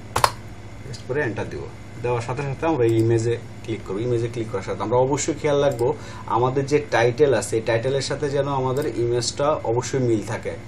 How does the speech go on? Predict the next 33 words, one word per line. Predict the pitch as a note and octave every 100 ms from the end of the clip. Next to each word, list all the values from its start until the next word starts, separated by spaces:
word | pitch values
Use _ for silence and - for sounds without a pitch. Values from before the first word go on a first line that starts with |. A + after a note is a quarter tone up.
| -
আমরা | A2+
দেখি | B2+ B2 C3
অনেক | A#2+
সময় | A2 B2 A#2
post | A#2 -
করা | A#2+
হয়, | A2 - -
আহ, | - - - - - G2 G2 F#2 A#2+
headline | B2 C#3 C3+
একটা | B2 C3
দেওয়া | C3 B2+
হয়েছে | B2+ B2
এবং | C3 B2 A2+
তার, | A2+ G#2
আহ, | G2 E2+ F2+ F#2+
যে | G#2
ইমেজটা | A2 A#2+ B2+ -
ইউজ | C3+ C3 -
করা | B2+
হয়েছে | B2 D#3
সেই | - A#2+ A#2+
ইমেজটা | B2 A#2+ - C3 - - - - -
অন্য | C#3 C#3+ C#3+
একটা | B2+ -
প্রোডাক্টের | - A2+ A2 -
image। | G2 F2+ G2+
আমরা | A2+
এই | A2+
ছবিটা | - A2+ A2 A#2+ A2 - - - - - - - - - - - - -
নিব, | G2+ F#2+ A2 - - - - - - - - - -
video | F#2+ F#2+ G2 G2 A#2 D3+ - - - - - - F#2
door | F#2 F#2+ A2+ - - - - - - - - - - -
ফোন, | - -